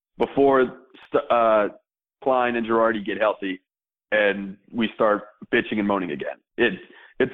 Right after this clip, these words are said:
gonna happen. And the sad thing is, once things turn bad again, when those guys return, A V won't learn and reinsert a Clendening into the lineup. It won't happen. So that's,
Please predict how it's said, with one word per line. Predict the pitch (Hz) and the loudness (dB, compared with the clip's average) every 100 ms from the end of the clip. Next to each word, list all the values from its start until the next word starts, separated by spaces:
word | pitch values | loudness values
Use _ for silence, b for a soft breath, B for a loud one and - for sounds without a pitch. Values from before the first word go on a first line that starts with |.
| - | -2
gonna | 131 131 | -2 0
happen. | 139 139 113 95 - | 0 0 -4 -6 -4
And | 120 117 117 110 _ _ | -4 -2 -4 -8 _ _
the | 123 - | -12 -2
sad | 135 131 | 0 0
thing | 139 135 | 0 2
is, | 170 151 139 - _ _ _ _ _ - | 4 4 2 -6 _ _ _ _ _ -4
once | 131 139 - | -2 -2 -2
things | 143 147 117 110 _ - | 0 0 -4 -14 _ -2
turn | 139 143 | 0 2
bad | 127 135 143 | 2 2 2
again, | 131 151 131 117 | 2 0 0 -2
when | 113 | -2
those | 117 123 - | 0 0 2
guys | 127 120 | 2 2
return, | 117 151 160 123 123 _ _ _ | -2 0 0 0 -4 _ _ _
A | 127 143 | 0 2
V | 139 143 | 4 2
won't | 123 135 135 | 4 2 2
learn | 139 123 110 110 | 2 2 0 -2
and | 113 110 | -2 0
reinsert | 110 120 117 - 117 110 | 2 2 0 0 2 4
a | 110 107 _ _ - | 2 0 _ _ -8
Clendening | - 120 113 107 | -2 0 2 0
into | 104 98 | 0 0
the | 101 | 0
lineup. | 92 82 - | 0 -2 -2
It | 110 98 104 107 | -2 -2 -2 0
won't | 117 113 | 2 2
happen. | 101 87 - 71 - _ _ _ _ _ _ _ - | 0 -2 -4 -8 -12 _ _ _ _ _ _ _ -2
So | 113 101 92 - B B B - | 2 2 0 -8 B B B -4
that's, | 123 127 | 0 0